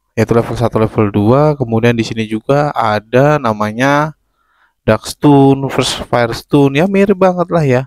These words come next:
yang untuk meningkatkan kecepatan ya. Jadi silakan saja join di project ini. Nah, moga-moga kedepannya bisa memberi cuan yang ter-,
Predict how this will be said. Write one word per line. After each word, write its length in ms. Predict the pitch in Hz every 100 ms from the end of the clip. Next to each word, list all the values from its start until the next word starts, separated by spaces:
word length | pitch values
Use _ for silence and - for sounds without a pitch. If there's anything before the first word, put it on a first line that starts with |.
| _ -
yang 160 | 120
untuk 160 | 110 87
meningkatkan 960 | 123 120 113 113 - 160 160 160 160 165 _ _ _ _ _ _
kecepatan 640 | - 131 135 135 127 110
ya. 400 | 101 101 104 110 - _ _ _
Jadi 640 | - 107 131 143 139 143 143 - _ _
silakan 400 | - 117 117 117
saja 160 | 120 123
join 480 | 113 104 139 214 - _ _ _
di 80 | 120
project 400 | - 113 - 110
ini. 320 | 104 123 185 220 _ _ _ _ 135
Nah, 80 | 175
moga-moga 640 | 190 185 185 190 190 185
kedepannya 400 | 165 165 160 165
bisa 320 | 143 139 143
memberi 400 | 135 123 117 117
cuan 400 | - 113 110 110
yang 160 | 110 107
ter-, 160 | 107